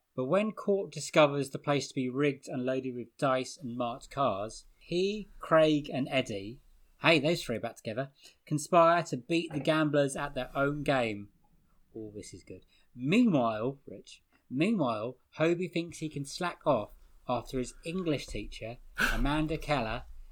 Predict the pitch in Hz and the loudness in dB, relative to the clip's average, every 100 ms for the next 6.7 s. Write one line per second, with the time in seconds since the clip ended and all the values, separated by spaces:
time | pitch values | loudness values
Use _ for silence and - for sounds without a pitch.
0 | - 120 123 135 - - 135 - 135 131 | -10 -4 -2 -2 -6 -8 -6 -4 2 10
1 | 294 339 320 - - 302 339 330 285 247 | 10 12 12 12 10 6 6 8 8 8
2 | 269 254 226 190 139 147 - - - 196 | 8 12 12 10 6 4 6 6 8 4
3 | - - - - - - 156 - - - | 6 10 12 12 10 4 -2 -6 -10 -6
4 | 151 151 - - - - - - - 175 | -2 -2 -4 -14 -20 -20 -14 -10 -4 -2
5 | 170 185 180 180 160 170 160 165 - 147 | 4 8 10 8 6 6 4 4 4 4
6 | 127 101 98 95 92 - | 4 2 -2 -6 -10 -12